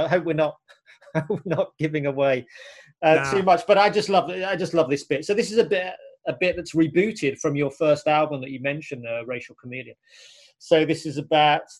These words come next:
Speaker 1: the, how modern American history can be explained by the Rocky films, just to give it the context, 'cause we're just gonna play the end bit, uh, the kind of rebooted
Speaker 2: Also a top five bit of my career.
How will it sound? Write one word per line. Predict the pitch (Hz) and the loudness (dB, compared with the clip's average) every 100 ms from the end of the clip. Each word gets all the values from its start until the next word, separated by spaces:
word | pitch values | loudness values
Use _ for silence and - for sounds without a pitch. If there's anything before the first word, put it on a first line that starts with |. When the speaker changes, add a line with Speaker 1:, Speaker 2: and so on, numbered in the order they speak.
| 117 | -6
Speaker 1:
the, | 147 143 143 | -2 -2 -2
how | 147 147 147 143 139 143 139 143 139 | -2 0 2 2 2 0 -2 -4 -2
modern | 170 160 156 | 0 0 0
American | 151 160 151 147 | 0 0 0 -2
history | 147 - - 175 165 | 0 0 -2 0 0
can | 165 160 | 0 0
be | 160 | -2
explained | 165 - 160 151 147 147 | -4 -4 0 2 2 -2
by | 147 151 | -2 -2
the | 156 | -2
Rocky | 175 269 277 233 | 0 0 -2 -6
films, | - 165 120 104 104 | -4 -4 -4 -8 -14
just | - - | -14 -12
to | 120 | -6
give | 139 | -6
it | 139 | -6
the | 143 | -8
context, | - 147 151 170 - | -4 -4 -4 -8 -6
'cause | 151 | -6
we're | 151 | -4
just | 160 175 | -4 -6
gonna | - 151 | -6 -4
play | 156 143 | 0 0
the | 135 | 2
end | 143 151 143 | 0 0 -2
bit, | 123 107 - - 123 | -4 -8 -14 -12 -8
uh, | 120 | -8
the | 127 | -6
kind | 135 131 | -8 -8
of | 117 | -10
rebooted | 131 156 160 | -6 -2 2
Speaker 2:
Also | 170 170 - 175 156 151 - _ | 4 4 4 6 6 4 -2 _
a | 170 143 | -4 -2
top | 156 147 - | 2 2 2
five | 151 135 135 107 | 0 2 0 -2
bit | 135 135 | -2 -2
of | 139 120 | -6 -6
my | 127 127 123 123 - | -4 -4 -4 -6 -8
career. | 143 131 123 113 107 | -6 -4 -6 -8 -10